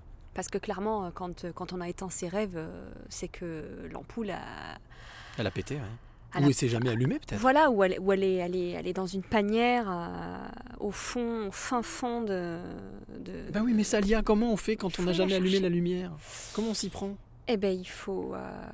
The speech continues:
Speaker 2: Imagine, c'est ta fille qui demande, « Maman, comment est-ce qu'on allume la lumière ? »
Speaker 1: Ah ben, il faut se connecter. Et pour se connecter, il faut s'asseoir, il faut se poser, il faut méditer, il faut réfléchir, il faut lire, il faut se,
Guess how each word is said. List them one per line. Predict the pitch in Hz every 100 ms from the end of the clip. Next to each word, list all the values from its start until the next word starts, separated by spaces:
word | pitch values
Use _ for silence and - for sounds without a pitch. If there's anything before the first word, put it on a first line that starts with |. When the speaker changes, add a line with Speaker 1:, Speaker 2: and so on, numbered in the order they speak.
| -
Speaker 2:
Imagine, | 156 165 185
c'est | 170
ta | 165
fille | 175 175
qui | 151
demande, « | 160 160
Maman, | 233 240 254
comment | 233 247
est-ce | -
qu'on | 233
allume | 214 208
la | 185
lumière ? » | 175 180 170 - - - - - - - -
Speaker 1:
Ah | 202
ben, | 196
il |
faut | 180 196
se | -
connecter. | 185 165 - - - - - - - - - - -
Et | 220
pour | - -
se |
connecter, | - 208 185 - 196 - - -
il | 202
faut | 202
s'asseoir, | 185 - - 165 - -
il | 208
faut | 202
se | -
poser, | - 196 175 165 -
il |
faut | - 208
méditer, | 196 190 190 - 160 - - -
il | 208
faut | -
réfléchir, | 165 180 220 185 - - 156 - -
il | 202
faut | - 180
lire, | 170 175 - - - -
il | 196 -
faut | - 175 175 170 - 131
se, | - -